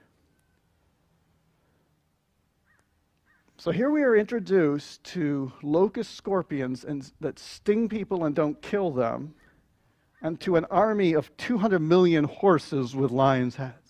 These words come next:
And this is where the Apache helicopters and armored vehicle, uh, ta-, uh, uh, or tanks come in for some people.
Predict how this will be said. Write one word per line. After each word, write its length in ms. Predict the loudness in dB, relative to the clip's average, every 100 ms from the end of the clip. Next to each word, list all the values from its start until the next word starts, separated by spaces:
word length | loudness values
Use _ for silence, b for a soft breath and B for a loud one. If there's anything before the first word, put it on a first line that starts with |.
| _ _ _ _ _ _ _ _ _ _ _ _ _ _ _ _ _ _ _ _ _ _
And 140 | 0 4
this 160 | 4
is 80 | 4
where 160 | 6 6
the 120 | 6
Apache 600 | 2 4 2 2 0 0
helicopters 800 | 4 4 4 2 2 0 -4 -2
and 140 | -2
armored 360 | 2 4 4 0
vehicle, 640 | 0 -2 0 0 0 -2 B B B
uh, 460 | -2 2 4 2 -2 -8
ta-, 240 | -4 -4 0
uh, 140 | -2 0
uh, 300 | -2 -2 -2
or 260 | 0 0 -2 -12
tanks 460 | -2 4 6 4 -2
come 220 | 0 2
in 100 | 2
for 120 | 0
some 260 | -2 0 0
people. 360 | -2 -4 -4